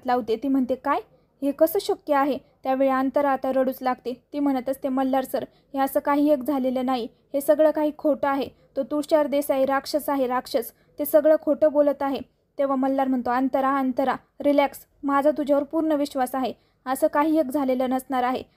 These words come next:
त्याने मुद्दामून आपल्या आयुष्यामध्ये विष कालवण्याचा प्रयत्न केला, पण मी त्याच्या या गोष्टीकडे अजिबात लक्ष देत नाहीये.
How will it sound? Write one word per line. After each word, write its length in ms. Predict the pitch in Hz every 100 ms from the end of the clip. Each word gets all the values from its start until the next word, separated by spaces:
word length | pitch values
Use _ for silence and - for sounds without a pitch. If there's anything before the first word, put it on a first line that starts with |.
| _
त्याने 180 | 277 277
मुद्दामून 500 | 285 285 240 302 311
आपल्या 260 | 277 277 269
आयुष्यामध्ये 520 | 262 - 262 269 254
विष 260 | 247 294 -
कालवण्याचा 500 | 269 262 254 254 269
प्रयत्न 400 | - 262 254 254
केला, 260 | 269 247 - - - -
पण 120 | 302
मी 100 | 311
त्याच्या 300 | 311 311 330
या 80 | 320
गोष्टीकडे 520 | 302 311 330 320 311
अजिबात 400 | 285 277 311 311
लक्ष 240 | 302 -
देत 240 | 294 269 277
नाहीये. 320 | 277 269 240